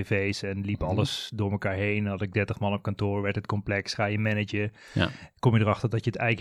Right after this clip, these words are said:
Speaker 1: helemaal niet leuk vindt wat je aan het doen bent.
Speaker 2: Heel
Speaker 1: En
Speaker 2: herkenbaar, daar hebben we het net ook al even
Speaker 1: <laughs>
Speaker 2: over
Speaker 1: Ja,
Speaker 2: gehad.
Speaker 1: precies.
Speaker 2: Ja.
Speaker 1: En, eh, ja, dan moet je ingrijpen. En, eh, maar toch, datgene wat er staat en wat het is, heb je zelf gecreëerd. Dus
Speaker 2: Ja.
Speaker 1: dat is gewoon absoluut een beetje, ehm, ja, krankzinnig, want ja,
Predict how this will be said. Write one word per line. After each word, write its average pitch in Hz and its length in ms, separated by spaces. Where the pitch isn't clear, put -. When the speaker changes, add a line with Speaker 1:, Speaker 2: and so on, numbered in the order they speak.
Speaker 1:
helemaal 110 180
niet 113 100
leuk 120 120
vindt 113 160
wat 110 140
je 113 60
aan 110 60
het 107 100
doen 110 100
bent. 104 440
Speaker 2:
Heel 104 240
Speaker 1:
En 120 60
Speaker 2:
herkenbaar, 110 380
daar 147 100
hebben 127 200
we 127 60
het 131 100
net 131 40
ook 123 80
al 120 60
even 123 180
Speaker 1:
<laughs> - 0
Speaker 2:
over 120 100
Speaker 1:
Ja, 123 80
Speaker 2:
gehad. 120 140
Speaker 1:
precies. 151 260
Speaker 2:
Ja. 107 120
Speaker 1:
En, 139 300
eh, 135 140
ja, 139 160
dan 120 140
moet 120 140
je 123 100
ingrijpen. 123 640
En, 110 280
eh, - 60
maar 131 140
toch, 156 260
datgene 131 420
wat 131 120
er 113 60
staat 127 540
en 123 280
wat 120 200
het 120 160
is, 143 260
heb 123 160
je 131 80
zelf 131 240
gecreëerd. 127 560
Dus 117 200
Speaker 2:
Ja. - 160
Speaker 1:
dat 127 120
is - 180
gewoon 127 320
absoluut 120 580
een - 80
beetje, 113 640
ehm, 107 300
ja, 110 200
krankzinnig, 117 560
want 110 380
ja, 107 240